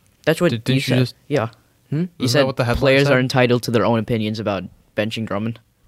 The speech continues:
Speaker 3: No, no, no. I said the coach says they are. They are entitled.
Speaker 1: Yeah.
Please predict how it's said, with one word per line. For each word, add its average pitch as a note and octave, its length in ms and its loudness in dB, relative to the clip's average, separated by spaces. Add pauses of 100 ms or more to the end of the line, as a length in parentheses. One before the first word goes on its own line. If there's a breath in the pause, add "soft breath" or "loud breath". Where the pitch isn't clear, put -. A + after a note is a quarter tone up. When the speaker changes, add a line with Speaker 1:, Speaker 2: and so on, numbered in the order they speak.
(120)
Speaker 3:
No, D#3+ 120 2
no, F3+ 60 4
no. F3+ 80 4
I B2+ 80 2
said D3 260 0
the C3+ 80 -2
coach - 360 -2
says D3 200 2
they B2 120 2
are. A#2 340 2
They A#2 140 0
are A#2 180 4
entitled. F#2 500 -8 (340)
Speaker 1:
Yeah. C#3+ 240 0